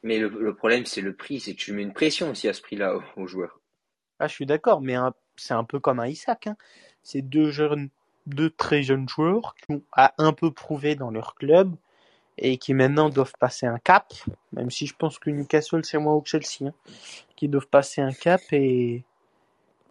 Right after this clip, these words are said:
Speaker 2: et voilà, hein. Il y a, il y a forcément la pression du montant. Mais après, le joueur, lui, il y est pour rien s'il vaut quatre-vingt-huit millions, tu vois ce que je veux dire ?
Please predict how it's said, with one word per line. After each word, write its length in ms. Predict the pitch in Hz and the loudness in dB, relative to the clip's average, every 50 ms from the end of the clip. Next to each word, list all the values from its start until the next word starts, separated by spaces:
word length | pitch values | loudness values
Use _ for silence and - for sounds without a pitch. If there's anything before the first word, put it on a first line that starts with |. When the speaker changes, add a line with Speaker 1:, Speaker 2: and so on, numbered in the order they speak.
| _ - | _ -14
Speaker 2:
et 140 | - - - | -10 -6 -2
voilà, 320 | - 123 131 143 175 214 240 | 4 6 6 8 8 8 6
hein. 200 | 226 214 208 233 - _ _ _ _ _ _ _ _ _ - | 4 0 -6 -8 -10 _ _ _ _ _ _ _ _ _ -16
Il 80 | - 107 | -10 -6
y 100 | 113 113 | -4 -2
a, 120 | 110 110 | -2 -2
il 60 | 113 | -4
y 80 | 117 120 | -4 -6
a 40 | 113 | -6
forcément 420 | - 131 110 - - 135 135 143 | -6 -10 -10 -10 -8 -6 -4 -2
la 100 | 151 147 | -2 -2
pression 340 | - - - 127 - - - 147 | -4 -4 -10 -10 -8 -6 -8 -6
du 120 | 143 147 | -6 -4
montant. 400 | 147 143 139 135 - 131 143 _ _ _ _ _ _ _ _ _ _ _ _ _ _ _ - | -4 -4 -4 -4 -6 -8 -8 _ _ _ _ _ _ _ _ _ _ _ _ _ _ _ -2
Mais 80 | 135 | 0
après, 400 | 127 123 127 - - 170 175 180 - _ _ - _ _ - | 2 2 2 2 0 2 2 0 -2 _ _ -20 _ _ -6
le 140 | 143 143 143 | -2 -2 -2
joueur, 440 | 135 135 156 185 190 202 180 165 | 0 4 6 8 8 8 6 4
lui, 260 | 160 147 156 180 190 185 | -2 -4 -4 -6 -6 -8
il 100 | 156 139 | -8 -8
y 80 | 139 | -8
est 20 | 139 | -8
pour 220 | - - 139 139 | -6 -2 0 2
rien 260 | 147 151 170 180 185 | 2 2 2 -2 -4
s'il 320 | 180 - - - 151 139 139 | -6 -8 -12 -12 -10 -8 -4
vaut 140 | 135 139 | -4 -4
quatre-vingt-huit 540 | 135 - 135 135 - - 139 135 135 135 135 | 0 -2 -2 -2 -2 -4 -2 -2 0 -2 -2
millions, 280 | 139 147 156 160 165 151 | -4 -4 -2 0 -2 -2
tu 120 | - - - | -2 -4 -6
vois 80 | 123 | -8
ce 80 | - - | -6 -4
que 100 | - 127 | -4 -2
je 40 | 123 | 0
veux 100 | 127 135 | 0 0
dire ? 300 | 139 151 156 - - - | 2 2 -2 -2 -2 -20